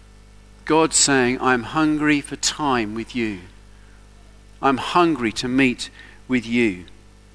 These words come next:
And Jesus says, "Now that you have the Holy Spirit, everything is possible. Remain with me. Talk to me all the time." I don't care when he says, but talk.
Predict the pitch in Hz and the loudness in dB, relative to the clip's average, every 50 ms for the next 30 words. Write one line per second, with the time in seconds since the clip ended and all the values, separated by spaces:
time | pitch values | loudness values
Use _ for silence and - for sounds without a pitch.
0 | - - - - - - - - - - - - - - - - - - - - | -20 -20 -20 -20 -20 -20 -20 -20 -20 -20 -20 -20 -20 -20 -20 -20 -20 -20 -20 -20
1 | - - - - - - - - - - - - - - - - - - - - | -20 -20 -20 -20 -20 -20 -20 -20 -20 -20 -20 -20 -20 -20 -20 -20 -20 -20 -20 -20
2 | - - - - - 175 - 202 226 226 226 196 - - 190 175 156 165 175 180 | -20 -6 -4 -2 0 4 4 4 6 6 6 6 6 6 6 6 4 4 4 6
3 | 208 220 208 165 143 147 170 185 - - - - - - 180 175 175 175 175 190 | 8 8 8 8 6 6 4 2 0 -6 -12 -16 -2 2 2 4 6 6 6 6
4 | 185 170 175 156 180 185 175 165 156 - - - - 214 180 147 160 165 - - | 4 4 4 4 4 4 4 4 4 4 2 2 4 4 6 6 4 2 -2 -2
5 | - 160 196 208 190 190 165 165 165 160 147 - - 233 240 233 - 196 156 156 | 2 4 4 6 6 4 6 6 4 4 2 2 2 2 2 4 4 4 4 4
6 | 147 147 165 170 170 175 180 202 233 254 220 170 151 165 196 226 214 - - - | 4 6 4 4 2 0 0 2 4 4 6 6 6 4 4 2 0 -2 -8 -12
7 | - - - 180 190 190 160 180 196 202 196 175 151 123 98 82 73 - - - | -12 -4 2 4 4 4 4 4 4 6 6 6 6 4 2 0 -4 -10 -4 -2
8 | - 262 269 269 - - - 233 240 233 233 226 226 214 - - 233 226 214 165 | 2 2 2 2 2 0 0 2 4 4 6 6 4 2 2 4 4 4 6 6
9 | 143 156 180 190 - - - 170 156 143 143 151 156 160 156 - - 190 180 - | 4 4 2 2 -2 -2 0 0 2 4 2 2 2 2 0 0 -2 -2 -2 -2
10 | - 180 - - - 240 254 220 - - - | -4 -4 -4 0 0 2 2 2 0 -2 -8